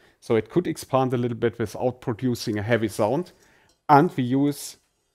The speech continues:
a perfect amount of diamonds on the border for fast and efficient cut. But guys, we sh-, I'm sure we all agree, diamond discs in metal is one part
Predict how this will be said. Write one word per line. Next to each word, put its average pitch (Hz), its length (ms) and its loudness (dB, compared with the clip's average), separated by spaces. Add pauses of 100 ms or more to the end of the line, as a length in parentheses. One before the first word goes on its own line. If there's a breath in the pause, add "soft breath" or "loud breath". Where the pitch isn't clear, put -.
a 117 60 -8
perfect 160 540 4
amount 120 440 4
of - 160 -14
diamonds 117 520 2
on 104 140 -6
the 101 40 -6
border 110 440 0
for - 200 -8
fast - 540 -4 (140)
and 107 140 -4
efficient 107 360 -8
cut. - 260 -14 (640 soft breath)
But 131 120 4
guys, 180 300 12
we 160 80 4
sh-, - 200 -2
I'm 143 160 4
sure 165 320 4
we 151 160 4
all 185 260 10
agree, 131 440 2 (500)
diamond 190 340 12
discs 185 320 0
in 143 100 6
metal 135 360 6 (100)
is - 240 -4
one 147 200 8
part 123 440 2